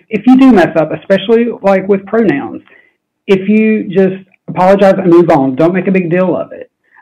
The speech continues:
Um, I think that people are so much more reasonable, um, and understanding when things like that do happen. So just getting to a, a better comfort level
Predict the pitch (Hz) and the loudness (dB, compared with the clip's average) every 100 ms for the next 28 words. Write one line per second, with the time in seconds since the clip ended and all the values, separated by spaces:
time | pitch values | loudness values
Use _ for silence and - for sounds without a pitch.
0 | - 156 151 156 156 190 - 156 196 185 | -4 0 0 -2 -2 -2 0 -4 -4 -2
1 | 165 151 147 - 180 175 165 160 - _ | 0 0 -2 -4 0 2 0 -2 -14 _
2 | _ 180 175 170 165 160 170 180 180 196 | _ 0 2 4 4 2 2 0 0 0
3 | 196 214 220 - 165 151 165 165 175 160 | 2 2 0 0 2 2 2 2 2 0
4 | 160 175 170 156 151 143 143 139 _ _ | 0 0 2 2 0 -4 -6 -10 _ _
5 | - 160 156 156 165 156 156 156 147 156 | -2 2 2 4 2 2 -2 -2 0 -2
6 | 151 147 139 139 170 147 185 - - - | -2 -4 -6 -4 -4 -2 -4 -6 -18 -20
7 | _ _ _ _ _ _ 156 190 233 254 | _ _ _ _ _ _ -2 0 2 2
8 | 190 170 175 165 165 160 190 185 180 - | 2 2 2 0 0 0 -2 -2 -4 -4
9 | - 139 135 123 113 - | -8 -8 -8 -8 -12 -14